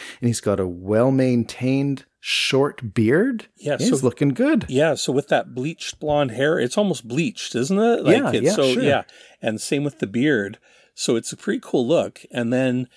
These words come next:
Speaker 2: his outfit are these kind of black, uh, he dresses all in black with kind of, like, a long overcoat at some times.
Speaker 1: Yep, sometimes.
Speaker 2: A-, and, um,
Speaker 1: Other times he's wearing those nice cozy sweaters.
Speaker 2: That, those are nice black sweaters.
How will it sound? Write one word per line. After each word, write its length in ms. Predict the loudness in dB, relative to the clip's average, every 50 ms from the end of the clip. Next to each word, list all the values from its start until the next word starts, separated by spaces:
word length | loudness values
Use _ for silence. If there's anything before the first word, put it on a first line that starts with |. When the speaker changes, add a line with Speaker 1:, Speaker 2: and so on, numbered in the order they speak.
| _ _ _ _
Speaker 2:
his 280 | -6 -4 -2 0 0
outfit 440 | 0 0 0 -2 -4 -4 -2 0 2
are 120 | 2 0
these 220 | 0 0 -4 -4 -4
kind 240 | -6 -6 -4 -2 -2
of 120 | -2 -4
black, 560 | -6 -8 -6 -4 -2 0 0 0 -2 -4 -8 -18 -18 -18 -18 _ -20 -20 -20 -20 _ _ _ _
uh, 360 | -6 -4 -2 0 0 0 -2 -2
he 120 | -4 -4
dresses 400 | -2 -2 -2 -2 -2 -4 -6 -2
all 240 | -2 0 0 0 -2
in 80 | -2 -2
black 500 | -2 -2 -2 0 0 0 -2 -4 -4 -6
with 140 | -6 -6 -6
kind 180 | -8 -6 -4 -4
of, 60 | -4
like, 140 | -4 -4 -4
a 60 | -4
long 440 | -2 0 0 0 0 0 -2 -2 -2
overcoat 800 | 0 -2 -2 -2 -4 -10 -16 -12 -6 -2 0 0 0 0 -2 -6 -10 -16 -10 -6
at 160 | -4 -4 -4
some 200 | -2 -2 -2 -2
times. 600 | -2 -4 -4 -4 -4 -4 -4 -6 -6 -6 -8 -12 -16 _ _ _ -20 -12 -4
Speaker 1:
Yep, 300 | 0 0 0 0 -2 -4
sometimes. 460 | -2 -2 -2 -2 -2 -4 -4 -2 -2 0
Speaker 2:
A-, 20 | 2 2
and, 280 | 2 0 -2 -4 -4 -2
um, 480 | -2 0 0 0 0 -2 -2 -2 -2 0
Speaker 1:
Other 160 | 2 2 2
times 300 | 2 2 0 0 2 0
he's 160 | -2 -2 0
wearing 200 | 2 2 2 4
those 180 | 2 2 0 0
nice 240 | -2 -2 -2 -2 -2
cozy 280 | -2 0 0 0 -2
sweaters. 520 | -6 -6 -4 -2 0 0 0 -2 -6 -10 -8
Speaker 2:
That, 260 | -6 -4 -2 -2 0
those 200 | 0 0 0 0
are 180 | 0 2 2 2
nice 300 | 0 0 -2 -2 -2 -4
black 380 | -4 -4 0 0 0 0 -2 -4
sweaters. 760 | -6 -2 0 0 2 2 0 0 -2 -4 -6 -10 -10 -12